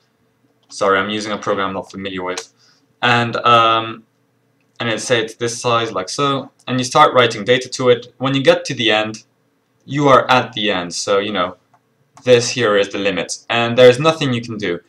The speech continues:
You just have to, you know, go back to the front and start overwriting all your data. There is, you know, and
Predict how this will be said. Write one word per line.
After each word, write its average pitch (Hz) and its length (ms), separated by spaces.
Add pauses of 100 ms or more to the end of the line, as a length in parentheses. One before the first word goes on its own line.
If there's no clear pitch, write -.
(220)
You 123 120
just 135 200
have 131 260
to, 127 120
you 117 160
know, 104 180
go 143 200
back 110 420 (480)
to 143 100
the 127 80
front 104 500 (100)
and 117 160
start 113 300
overwriting 104 560
all 95 100
your 90 80
data. 85 340 (320)
There 127 160
is, 127 340 (320)
you 135 120
know, 104 280
and 110 240